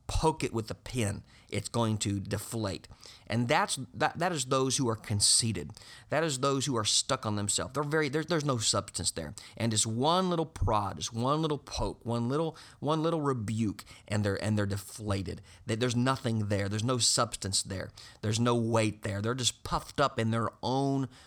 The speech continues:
their own praise, their own accomplishments, and who they are. Brian Hedges, in his book, Hit List, Taking Aim at the Seven Deadly Sins,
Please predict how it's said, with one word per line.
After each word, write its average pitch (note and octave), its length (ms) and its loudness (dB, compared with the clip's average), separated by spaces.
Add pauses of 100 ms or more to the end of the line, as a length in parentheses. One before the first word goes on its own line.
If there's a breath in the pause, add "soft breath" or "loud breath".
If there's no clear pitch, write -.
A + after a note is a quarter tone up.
their G#2+ 160 0
own G2+ 200 0
praise, A#2+ 680 2
their G#2 180 -2
own G2+ 140 -2
accomplishments, A#2 920 0
and G#2+ 200 0
who A#2+ 240 2
they G2+ 320 0
are. F#2+ 320 -2 (480 loud breath)
Brian E3 320 6
Hedges, B2 360 2
in A2 120 2
his G#2+ 160 0
book, G#2+ 400 0
Hit - 260 -2
List, G#2+ 340 0
Taking A#2+ 380 0
Aim G#2+ 320 2
at F#2 80 -2
the F#2+ 100 -4
Seven A2+ 380 2
Deadly G#2+ 300 0
Sins, G2+ 460 0